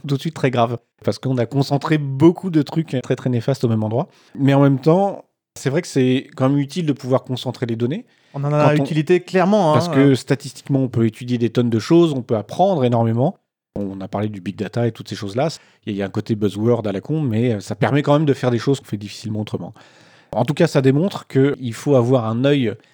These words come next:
Speaker 1: sur la façon dont les choses fonctionnent pour de vrai. Dire, euh, « C'est le problème de l'éditeur, c'est à lui de bien faire », ça n'est pas suffisant.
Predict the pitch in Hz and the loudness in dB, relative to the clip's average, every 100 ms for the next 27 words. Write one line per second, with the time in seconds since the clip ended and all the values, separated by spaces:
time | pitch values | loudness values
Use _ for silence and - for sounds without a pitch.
0 | _ _ _ _ - - - 131 123 110 | _ _ _ _ -20 -16 -4 0 0 0
1 | 101 - 120 139 123 104 - 123 - 120 | -2 -2 -2 -2 -2 -2 0 0 0 -2
2 | 131 120 110 101 107 101 120 160 _ _ | -2 -2 -4 -4 -2 0 0 0 _ _
3 | _ 110 123 139 117 104 156 147 151 147 | _ -6 0 2 2 0 0 0 2 2
4 | 143 131 127 127 123 143 - 113 117 117 | 4 2 2 0 0 0 0 0 0 0
5 | 113 104 139 143 120 - 110 110 107 143 | -2 -2 -2 -4 -6 -8 -4 -4 0 -2
6 | - 120 104 107 | -2 -6 -4 -4